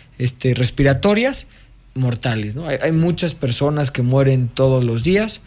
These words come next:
productos de una contaminación atmosférica o del aire. Y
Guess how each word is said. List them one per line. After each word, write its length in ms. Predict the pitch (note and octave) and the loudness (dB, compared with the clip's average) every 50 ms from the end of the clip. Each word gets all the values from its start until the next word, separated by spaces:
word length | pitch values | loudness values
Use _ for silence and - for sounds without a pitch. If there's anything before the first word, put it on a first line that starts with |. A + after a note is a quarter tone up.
| - - - - - - - | -20 -20 -20 -20 -20 -12 -4
productos 680 | - C3 C3 C3 C3 C#3+ D#3 D#3+ D#3+ D#3+ - E3+ E3 D3 | 0 2 4 4 4 4 2 2 0 -2 -2 0 0 2
de 60 | C3+ | 2
una 340 | C#3 C#3+ D3 D3 D3 D3 C#3 | 0 2 2 2 2 0 0
contaminación 1080 | - B2+ B2 A#2 - B2 A#2 A#2+ A#2+ A#2 A#2 A#2 A#2 - - C3 C3 C3+ C3+ C3+ C3+ - | 0 -2 -2 0 0 0 0 0 0 0 0 -2 -2 0 2 2 4 4 4 2 0 0
atmosférica 720 | - A#2 A2+ A#2+ A#2 A2+ - - A#2 G#2+ G#2 - - A2 | -2 -2 -2 -2 -2 -2 -2 -2 -2 -2 -2 -2 -2 0
o 40 | A2 | 2
del 160 | A2 A2+ A#2+ | 4 6 6
aire. 260 | B2 A#2+ A2 G#2 G2 - - - - - - - - - - - - - - - - - - - - - - | 6 6 6 2 0 -4 -8 -18 -20 -20 -20 -20 -20 -20 -20 -20 -20 -20 -20 -20 -20 -20 -20 -18 -18 -10 0
Y 420 | - F3 F3 F#3 G#3 G#3 - - | 4 6 6 6 6 4 2 -4